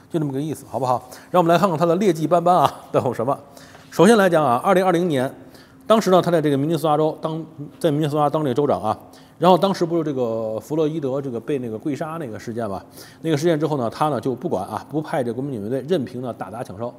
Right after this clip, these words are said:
啊，呃，当然对当地的这个社会治安呢造成严重的这个影响。啊，这是，就是左派。当然，他们当时这么做的时候，其实不是左的问题，他们当时是，是有意让他去闹，主要是为了想把川普弄下去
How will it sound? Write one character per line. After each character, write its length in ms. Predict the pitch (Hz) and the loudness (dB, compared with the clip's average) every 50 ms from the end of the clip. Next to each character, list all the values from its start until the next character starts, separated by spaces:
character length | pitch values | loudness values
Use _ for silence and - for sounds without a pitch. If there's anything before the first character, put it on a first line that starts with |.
| - - - - - - _ - - | -18 -20 -20 -20 -20 -20 _ -20 -16
啊， 200 | 98 95 90 - - - - - - - - | -14 -14 -14 -14 -18 -20 -20 -20 -20 -14 -6
呃， 300 | - 117 117 117 113 120 | -2 0 0 0 0 0
当 180 | - - 147 | 0 0 0
然 100 | 147 151 143 | 0 -2 -2
对 120 | 135 160 127 | 0 -2 0
当 240 | 123 - 156 156 | 0 0 -2 -2
地 120 | 156 156 143 | -4 -4 -4
的 80 | 117 | -4
这 80 | 110 123 | -4 -6
个 60 | 117 | -6
社 100 | 104 143 | -6 -6
会 100 | 139 131 | -6 -6
治 100 | 117 117 | -6 -6
安 120 | 127 127 123 | -8 -8 -8
呢 60 | 107 | -10
造 100 | 110 113 | -10 -12
成 160 | 110 117 120 | -12 -10 -10
严 160 | 120 113 110 127 | -8 -8 -8 -8
重 140 | 147 143 | -8 -10
的 60 | 110 95 | -10 -10
这 80 | 98 98 | -10 -10
个 80 | 98 | -10
影 120 | 98 95 113 | -10 -12 -10
响。 160 | - - - - - - - - - - - - - - | -10 -10 -12 -12 -16 -20 -20 -20 -20 -20 -20 -20 -20 -18
啊， 100 | - 92 | -18 -14
这 120 | - 113 | -12 -10
是， 180 | 110 107 104 101 98 95 - - - - | -10 -8 -10 -10 -12 -14 -18 -20 -18 -18
就 60 | 107 | -16
是 220 | 98 104 104 98 92 - - - 95 | -14 -14 -14 -14 -14 -16 -20 -20 -18
左 140 | 98 - 107 | -16 -16 -14
派。 180 | 98 - 101 - - - - - - | -10 -10 -10 -10 -12 -16 -20 -8 -2
当 140 | - 226 | 0 0
然， 80 | 240 190 | 0 0
他 160 | - - - 233 | -2 -4 -4 -4
们 80 | 220 | -2
当 140 | 175 208 202 | -2 -2 -2
时 60 | 202 | -2
这 60 | 214 | -2
么 100 | 214 156 | -4 -4
做 120 | 131 175 175 | -4 -4 -4
的 60 | 123 | -4
时 60 | 123 | -4
候， 40 | 156 | -6
其 60 | 147 | -8
实 140 | - 175 180 | -8 -10 -10
不 100 | - - | -10 -10
是 140 | 151 - 202 | -10 -10 -10
左 260 | - - - - - | -10 -10 -14 -14 -10
的 80 | 87 117 | -10 -8
问 100 | 143 165 120 | -8 -8 -10
题， 60 | 95 87 | -12 -12
他 120 | - - | -10 -10
们 80 | 180 165 | -8 -6
当 120 | 185 180 | -6 -6
时 160 | 156 175 175 | -6 -6 -6
是， 140 | 175 170 139 | -6 -8 -8
是 240 | 120 - 175 147 131 - - - - | -6 -4 -4 -6 -6 -8 -14 -16 -14
有 360 | 165 147 - 143 127 117 104 | -14 -12 -8 -4 -4 -2 -2
意 140 | 107 143 175 | -2 -4 -4
让 120 | 180 147 | -4 -6
他 80 | 156 156 | -6 -8
去 80 | 151 147 | -8 -8
闹， 300 | 165 190 175 - - - - | -6 -6 -6 -6 -10 -14 -12
主 120 | - 107 101 | -10 -8 -6
要 120 | 104 147 | -4 -4
是 100 | 160 156 | -4 -4
为 120 | 160 175 | -4 -4
了 60 | 143 113 | -4 -6
想 80 | 117 | -6
把 120 | 147 104 95 | -8 -10 -10
川 180 | - - 165 | -10 -12 -12
普 60 | 104 | -12
弄 100 | 95 156 | -12 -12
下 80 | 180 147 | -12 -12
去 160 | 98 - - | -14 -16 -20